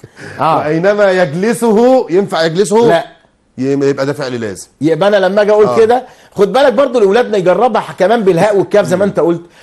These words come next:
Speaker 1: ويجربها كمان بالجملة. يبقى أنا قلت يجلس، يجلس الولد. لو يجلس الولد الكرسي تمشي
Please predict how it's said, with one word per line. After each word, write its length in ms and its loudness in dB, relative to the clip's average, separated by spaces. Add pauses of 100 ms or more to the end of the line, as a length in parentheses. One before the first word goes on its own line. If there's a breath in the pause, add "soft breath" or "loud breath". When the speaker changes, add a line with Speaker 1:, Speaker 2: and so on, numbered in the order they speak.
(160 soft breath)
Speaker 1:
ويجربها 580 2
كمان 340 -2
بالجملة. 420 0 (520)
يبقى 280 -2 (160)
أنا 220 0
قلت 180 0
يجلس، 500 -2 (180)
يجلس 460 0
الولد. 360 2 (380 soft breath)
لو 180 2
يجلس 320 0
الولد 300 2
الكرسي 560 0 (300)
تمشي 340 -2